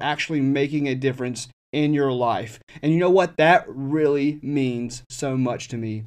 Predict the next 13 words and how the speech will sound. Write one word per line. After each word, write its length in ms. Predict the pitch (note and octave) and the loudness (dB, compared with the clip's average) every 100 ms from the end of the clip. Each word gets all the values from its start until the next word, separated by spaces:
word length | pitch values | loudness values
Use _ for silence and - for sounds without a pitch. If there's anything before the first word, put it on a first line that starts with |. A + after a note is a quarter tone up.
| - - - E3 | -16 -20 -6 0
I 80 | |
hear 160 | F3+ A3+ | 4 6
that 140 | A3 | 6
a 80 | G#3 | 4
lot 200 | F#3 F#3 | 4 4
of 120 | F#3+ | 2
you 160 | F3+ D#3 | 2 2
are 160 | C#3 C3+ | 0 -2
taking 340 | - F#3 G3 G3+ | -4 -4 0 0
the 100 | E3 | 2
lessons 360 | D3+ D3 D#3+ | 0 0 -2
that 160 | D3 C3+ | -2 0
I 280 | C#3 C#3 | 0 0